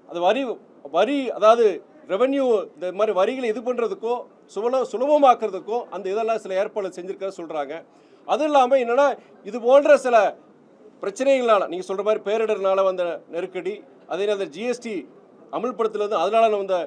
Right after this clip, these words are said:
கிட்டத்தட்ட இருபதாயிரம் வருஷத்துக்கு இருபதாயிரம் கோடி இழப்பு, இழப்பு, இது போன்ற காரணத்தினால இந்த டெபிசிட் இருக்கு. But இருந்த போதிலும், அவங்க ஃபிஃப்டீன்த் பிளானிங் கமிஷன், பதினைந்தாவது நிதிக்குழு, அவங்க என்ன சொல்லியிருக்காங்கன்னா, கிராஸ் ஸ்டேட் டொமஸ்டிக் ப்ராடக்ட், அதாவது தம்-, மாநிலத்தின்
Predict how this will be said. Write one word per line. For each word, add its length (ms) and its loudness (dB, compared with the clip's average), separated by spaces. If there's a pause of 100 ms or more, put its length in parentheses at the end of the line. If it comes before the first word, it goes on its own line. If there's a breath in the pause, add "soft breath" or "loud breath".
கிட்டத்தட்ட 240 -10
இருபதாயிரம் 360 0
வருஷத்துக்கு 320 -10
இருபதாயிரம் 340 -2
கோடி 140 -8
இழப்பு, 360 -10
இழப்பு, 380 -8 (380 loud breath)
இது 200 -6
போன்ற 380 4
காரணத்தினால 540 -2
இந்த 160 -4
டெபிசிட் 380 -12
இருக்கு. 200 -14
But 160 -6
இருந்த 260 -4
போதிலும், 400 0 (280 loud breath)
அவங்க 440 0
ஃபிஃப்டீன்த் 500 -4
பிளானிங் 260 0
கமிஷன், 380 -8 (240)
பதினைந்தாவது 580 -2
நிதிக்குழு, 440 -6 (360)
அவங்க 200 -6
என்ன 140 4
சொல்லியிருக்காங்கன்னா, 680 -2 (640)
கிராஸ் 380 6
ஸ்டேட் 380 0
டொமஸ்டிக் 400 -2
ப்ராடக்ட், 300 -4
அதாவது 320 4 (160)
தம்-, 280 -12
மாநிலத்தின் 720 -2